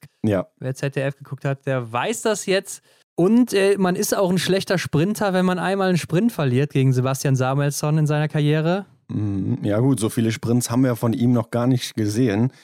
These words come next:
Speaker 2: Dann ist das direkt eine Schwäche. Also ich glaube, Sturla Holm Lagreit war einfach auch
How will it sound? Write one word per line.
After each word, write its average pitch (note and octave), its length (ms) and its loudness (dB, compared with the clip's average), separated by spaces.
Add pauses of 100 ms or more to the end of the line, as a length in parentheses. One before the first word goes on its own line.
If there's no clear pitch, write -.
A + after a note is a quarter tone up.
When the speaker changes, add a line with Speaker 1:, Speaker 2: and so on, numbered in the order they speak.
Speaker 2:
Dann C#3 120 -4
ist D#3+ 160 -4
das E3 120 0
direkt D3+ 280 -4
eine D#3+ 200 0
Schwäche. C#3+ 680 -2
Also B2+ 260 0
ich C3 160 -2
glaube, C#3+ 560 0
Sturla C#3+ 300 -2
Holm C#3+ 120 2
Lagreit C3 380 -2
war C3+ 140 -2
einfach C3+ 280 -4
auch B2+ 140 -2